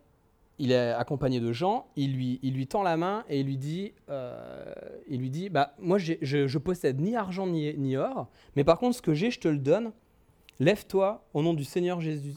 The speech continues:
de, au nom du Seigneur Jésus, lève-toi et marche. » En fait, il ose, là, à ce moment-là. Et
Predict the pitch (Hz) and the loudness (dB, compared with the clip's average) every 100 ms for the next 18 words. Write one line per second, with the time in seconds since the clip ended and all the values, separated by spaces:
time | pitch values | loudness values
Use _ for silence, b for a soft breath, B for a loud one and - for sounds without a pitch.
0 | - 127 127 127 135 156 143 170 175 156 | -6 -4 -2 -2 -2 -2 -4 -4 -4 -4
1 | 151 139 123 175 - 175 165 - - 123 | -4 -2 -2 -2 -4 -4 -4 -4 -4 -4
2 | 104 - - _ _ _ _ - 123 180 | -4 -10 -20 _ _ _ _ -10 -6 -6
3 | 135 135 123 104 101 - 127 107 98 - | -2 0 0 -2 -10 -10 -10 -10 -12 -16
4 | _ _ _ b b b b b b b | _ _ _ b b b b b b b
5 | 156 190 | 4 4